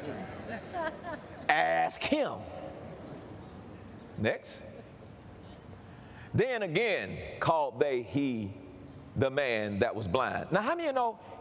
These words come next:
he about, he about getting ready to, to trip a little bit?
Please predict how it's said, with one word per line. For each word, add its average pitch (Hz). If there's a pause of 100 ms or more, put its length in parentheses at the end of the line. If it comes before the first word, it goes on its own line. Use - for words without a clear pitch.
(100)
he 285
about, 381 (760)
he 320
about 320
getting 254
ready 240
to, 175
to 180
trip -
a -
little 123
bit? 95